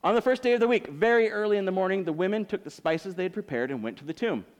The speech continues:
They found the stone rolled away from the tomb, but when they entered, they did not find the body of the Lord Jesus." While they were wondering about this, suddenly two men in clothes that gleamed like lightning stood beside them.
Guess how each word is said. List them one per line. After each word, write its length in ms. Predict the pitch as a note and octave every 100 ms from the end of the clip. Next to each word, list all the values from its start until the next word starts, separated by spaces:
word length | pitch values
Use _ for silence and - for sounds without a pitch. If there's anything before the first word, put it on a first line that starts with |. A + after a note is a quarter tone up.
| _ _ _ _ _
They 120 | C#3+
found 360 | - F#3 G#3 G#3
the 40 |
stone 380 | - G#3+ G#3 F3
rolled 220 | F3 G3
away 180 | G3 F#3
from 140 | G3
the 80 | F#3
tomb, 320 | - F3+ A#2+
but 160 | B2+ C3
when 180 | D#3+ A3+
they 160 | A3+
entered, 380 | A3 A#3 D#3 C3+
they 100 | B2
did 120 | C3
not 300 | B2+ D3+ -
find 200 | C#3 C#3+
the 60 | C#3
body 300 | G#2 G#2+ A#2
of 80 | A2+
the 60 |
Lord 240 | G#2+ G#2+ G#2
Jesus." 460 | D#3 G#2 - - _ _ _ _ _ _ _
While 200 | - D3
they 120 | F3
were 100 | F3+
wondering 380 | F3 G3 G#3+ E3+
about 260 | C3+ C3 B2
this, 140 | A2
suddenly 300 | - F3 D#3+
two 280 | - - A#3+
men 240 | G#3+ G#3
in 140 | F3 D#3
clothes 480 | - G3 G3+ E3+ C3+
that 140 | A#2
gleamed 480 | C3 D#3+ G#3 A#3 G#3
like 180 | E3+ D3+
lightning 340 | D#3+ D3+ D3
stood 220 | - D3
beside 400 | C3 - B2+ G#2+
them. 160 | F#2+